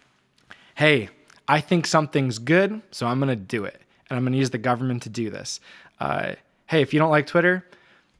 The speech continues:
feel free to not use them. Feel free to start a competitor. Feel free to use Twitter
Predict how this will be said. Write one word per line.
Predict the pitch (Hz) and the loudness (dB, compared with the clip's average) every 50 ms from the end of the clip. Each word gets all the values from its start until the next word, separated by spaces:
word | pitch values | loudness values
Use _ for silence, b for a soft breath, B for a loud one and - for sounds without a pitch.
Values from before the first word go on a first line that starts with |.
| _ _ _ _ _ _ _ _ _ _ _ | _ _ _ _ _ _ _ _ _ _ _
feel | _ - 151 160 165 | _ 2 2 2 4
free | 165 185 175 | 4 4 4
to | 165 | 6
not | 165 165 160 - 147 | 6 4 2 2 2
use | 151 151 131 | 0 2 2
them. | 120 107 98 - | 0 -6 -8 -8
Feel | - - 160 151 | -2 -2 -2 0
free | - - 170 | 2 2 4
to | 165 | 4
start | 151 - 175 165 160 | 4 4 4 2 2
a | |
competitor. | 160 - 156 139 156 156 147 131 107 98 - - _ | 2 -2 -2 0 2 2 2 2 -2 -4 -6 -10 _
Feel | _ - 269 262 | _ -2 -2 -2
free | - - 240 | 0 0 0
to | 226 | 0
use | 208 233 220 - | 0 0 -2 -2
Twitter | - - 208 208 170 156 185 220 | 2 2 4 4 4 2 2 0